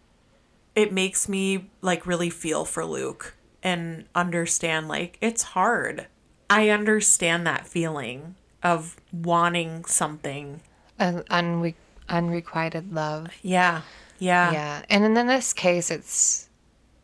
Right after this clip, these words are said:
Speaker 2: it's tricky because,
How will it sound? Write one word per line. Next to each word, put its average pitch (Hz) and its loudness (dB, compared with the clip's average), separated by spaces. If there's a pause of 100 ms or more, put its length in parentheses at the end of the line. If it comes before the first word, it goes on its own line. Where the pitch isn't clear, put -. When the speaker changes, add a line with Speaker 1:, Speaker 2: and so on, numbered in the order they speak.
(1200)
Speaker 2:
it's 185 -6
tricky 170 -2
because, 151 -4